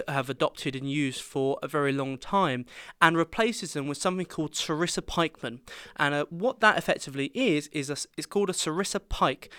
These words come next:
and it's a thirteen foot long spear, effectively, and it is absolutely incredible against hoplites.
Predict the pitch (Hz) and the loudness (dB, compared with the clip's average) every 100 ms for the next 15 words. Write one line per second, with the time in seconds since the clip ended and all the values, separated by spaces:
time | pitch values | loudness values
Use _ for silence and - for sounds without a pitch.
0 | - - 143 147 - 147 - 220 233 233 | -14 -2 0 0 -4 -10 -2 0 0 -2
1 | - 208 208 185 - 190 175 170 165 160 | -8 -6 -6 -8 -2 -2 0 0 0 0
2 | 151 - - 151 135 127 - - 139 - | -2 -2 2 2 2 -2 -8 -10 -10 -10
3 | 135 - - - - 151 175 160 151 - | -10 -10 -16 -6 0 0 0 -2 -4 -8
4 | - - 202 226 - - 269 233 - 190 | -16 8 12 12 8 2 4 4 2 0
5 | 185 180 - 208 170 135 127 127 - 139 | 0 -2 2 4 4 2 -4 -8 -6 0
6 | 143 143 - 143 - 123 117 - - | 0 0 -4 -6 -4 -6 -6 -8 -10